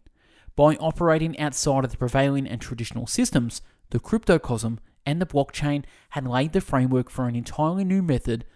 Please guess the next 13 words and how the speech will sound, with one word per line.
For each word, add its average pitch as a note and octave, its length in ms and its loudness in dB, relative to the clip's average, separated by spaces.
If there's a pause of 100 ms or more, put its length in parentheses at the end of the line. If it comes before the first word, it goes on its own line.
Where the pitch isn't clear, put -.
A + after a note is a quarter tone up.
(140)
of A#2+ 140 -4
preserving C3+ 560 2
individual F3+ 600 -2
data A#2 400 0 (320)
and E3+ 160 -4
conducting C3+ 520 -2
online A#2 420 -4
business. B2+ 600 -2 (680)
It D#3+ 120 -2
could G#3 160 4
potentially G3+ 520 0
pull G3+ 280 2
apart B2 420 -2